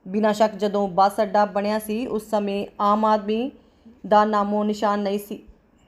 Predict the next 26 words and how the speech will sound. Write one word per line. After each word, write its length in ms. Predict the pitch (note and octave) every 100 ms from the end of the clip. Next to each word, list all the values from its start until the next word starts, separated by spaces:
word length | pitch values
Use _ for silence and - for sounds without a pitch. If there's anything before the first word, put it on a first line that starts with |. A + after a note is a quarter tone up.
| -
ਪਰ 280 | A3 G#3+ G#3 - _
ਇਹ 140 | A3+ A#3+
ਤਾਂ 200 | A#3+ A#3
ਪਤਾ 280 | A3 G#3+ A#3
ਸੀ 180 | A#3
ਕਿ 180 | A3 A#3
ਲੋਕਾਂ 360 | A#3+ G#3+ G#3+ A3
ਨੇ 140 | A3 G#3+
ਬੜੀ 320 | G3+ G#3 A3
ਹਿੰਮਤ 420 | G#3+ G#3+ G#3 A#3
ਨਾਲ 280 | A3+ G#3+ A3+ -
ਆਮ 260 | G#3+ G3+ G3+
ਆਦਮੀ 260 | G3+ G3+
ਪਾਰਟੀ 360 | G#3 G#3 G3 G#3
ਦੀ 140 | G3 G#3+
ਸਰਕਾਰ 440 | - G#3 G#3 G3
ਲਿਆਂਦੀ 460 | G3 G#3 F#3+ F#3 G#3
ਹੈ, 120 | - - _ _ _ _
ਪਰ 200 | G#3+ G#3 G#3
ਇਸ 160 | A3+
ਸਰਕਾਰ 400 | - A3+ A#3 A3
ਨੇ 200 | A3 A3+
ਵੀ 240 | A3+ A3 B3
ਉਹਨਾਂ 320 | - A3 A3
ਸਰਕਾਰਾਂ 480 | A3 G#3+ G#3 G#3 G#3
ਨਾਲੋਂ 380 | G3+ F#3+ G3